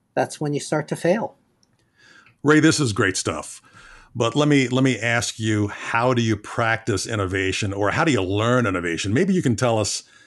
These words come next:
Speaker 2: uh, you know, give us a story about how you in your business have been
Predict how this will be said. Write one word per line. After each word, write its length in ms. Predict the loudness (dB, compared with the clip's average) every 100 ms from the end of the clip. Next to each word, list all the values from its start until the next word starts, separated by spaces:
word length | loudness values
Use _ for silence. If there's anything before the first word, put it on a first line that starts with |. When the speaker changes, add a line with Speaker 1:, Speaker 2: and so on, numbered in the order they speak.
| _ _ _ _ -8
Speaker 2:
uh, 340 | -4 -2 -2
you 100 | -2
know, 100 | -4
give 220 | -2 -2 0
us 160 | -2
a 60 | -4
story 420 | -2 2 2 2
about 300 | 0 0 -2
how 320 | -2 0 0
you 840 | 0 0 2 4 4 2 2 -2 -6 _ _ _ _ -6
in 200 | -2 0
your 280 | 0 0
business 800 | -2 0 0 0 -4 -8 -8 -10 -14 _
have 380 | -4 -4 -2 -2
been 360 | -2 0 0